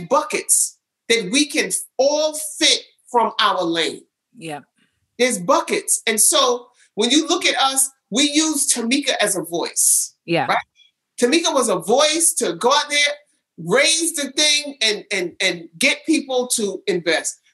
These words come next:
Speaker 1: We had a brother A T who worked with the, an A U. He worked with people in the streets. A U is our chief of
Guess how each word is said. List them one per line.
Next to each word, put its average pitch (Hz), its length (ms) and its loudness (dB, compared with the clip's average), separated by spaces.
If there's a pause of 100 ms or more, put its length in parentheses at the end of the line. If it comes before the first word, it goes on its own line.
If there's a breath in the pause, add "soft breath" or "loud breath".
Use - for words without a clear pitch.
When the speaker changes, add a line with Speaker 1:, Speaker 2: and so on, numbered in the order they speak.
Speaker 1:
We 240 120 0
had 220 240 2
a 170 100 -8
brother 208 300 0
A 208 80 4
T 320 580 0 (200)
who 226 120 -2
worked 262 320 2
with 214 160 0
the, 175 120 2
an 185 180 -2
A 202 60 4
U. 311 560 -2
He 247 120 -2
worked 247 260 2
with 427 140 0
people 269 400 0
in 214 60 0
the 202 40 0
streets. 208 420 -2
A - 40 6
U 294 220 0
is 254 100 0
our 208 140 4
chief - 300 -2
of 180 100 -8